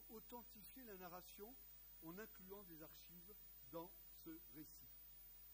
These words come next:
Très peu de, de manuscrits que j'ai lus, alors je, j'ai pas lu les deux cent cinquante, après qu'il y a, je suis mal tombé, j'ai tombé seulement sur la dizaine ou la quinzaine qui comprend des archives,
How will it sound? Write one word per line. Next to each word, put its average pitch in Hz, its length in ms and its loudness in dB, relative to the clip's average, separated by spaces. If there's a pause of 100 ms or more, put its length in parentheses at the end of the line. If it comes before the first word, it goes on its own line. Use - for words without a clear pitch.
(2250)
Très 220 140 4
peu 254 240 2
de, 170 140 6 (500)
de 156 40 4
manuscrits 190 380 6
que 139 80 -2
j'ai 151 120 6
lus, 208 180 4
alors - 220 0
je, 160 140 -2
j'ai - 80 0
pas - 100 -2
lu 151 120 -2
les 143 80 0
deux 135 120 0
cent 139 160 -2
cinquante, - 400 -2
après - 200 -4
qu'il - 180 -2
y - 40 -2
a, - 60 -4 (640)
je - 60 -2
suis 131 100 0
mal 135 160 0 (100)
tombé, 156 200 0
j'ai - 540 -2
tombé 135 200 -2
seulement 135 280 0 (160)
sur 123 100 -2
la 113 80 -4
dizaine 139 300 -2
ou 143 40 -2
la 135 100 0
quinzaine 151 480 0 (400)
qui 156 80 -2
comprend 147 300 -2
des 127 180 -2
archives, 247 400 0